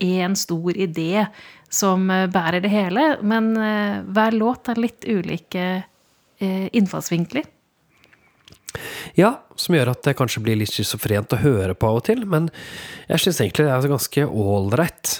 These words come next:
Speaker 2: Eh, lydbildet er veldig, veldig, veldig vakkert. Det er noen ganger at jeg kunne tenke meg å høre teksten litt tydeligere,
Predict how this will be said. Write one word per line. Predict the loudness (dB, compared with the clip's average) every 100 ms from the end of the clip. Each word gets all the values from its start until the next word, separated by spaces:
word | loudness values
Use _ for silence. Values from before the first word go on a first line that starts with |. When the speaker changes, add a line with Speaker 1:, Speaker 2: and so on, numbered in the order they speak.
| -4
Speaker 2:
Eh, | -2 0 0 0 -2
lydbildet | 0 0 0 0 -2 -2
er |
veldig, | -4 -2 0 0 -4 -2 0 0
veldig, | 0 0 0
veldig | -2 -2 -4 -10 _ 0
vakkert. | 0 0 -10 -4 -4 -2 -4 -4 -14 -16 -14 -16 -4
Det | 2
er | 4
noen | 4
ganger | 4 2 2
at | 0
jeg | 0
kunne | 0 0 -6
tenke | -4 -4 -4 -6
meg | -2
å | -2
høre | -2 -8
teksten | -6 -4 -2 -4
litt | -2
tydeligere, | -2 0 0 -2